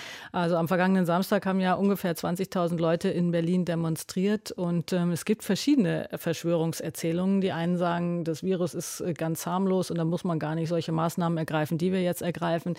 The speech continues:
Die anderen sagen, und nicht nur, dass das Virus harmlos ist, sondern es wird jetzt auch von der Bundesregierung benutzt, um uns unserer Freiheit zu berauben. Wer ist Ihrer Meinung nach in der Pflicht, solchen Erzählungen was entgegenzusetzen?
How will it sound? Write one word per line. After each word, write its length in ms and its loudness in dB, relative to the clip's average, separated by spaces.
Die 120 -2
anderen 240 2
sagen, 240 0
und 200 4
nicht 340 4
nur, 180 10
dass 200 2
das 180 0
Virus 320 2
harmlos 380 2
ist, 160 -4
sondern 180 0
es 140 -2
wird 160 0
jetzt 240 -2
auch 140 -2
von 140 -2
der 100 0
Bundesregierung 760 0
benutzt, 500 0
um 180 2
uns 320 2
unserer 520 2
Freiheit 500 -2
zu 180 -6
berauben. 460 -4
Wer 100 2
ist 140 0
Ihrer 220 0
Meinung 340 2
nach 160 0
in 100 0
der 140 0
Pflicht, 320 -4
solchen 280 -2
Erzählungen 520 -2
was 140 -2
entgegenzusetzen? 840 -6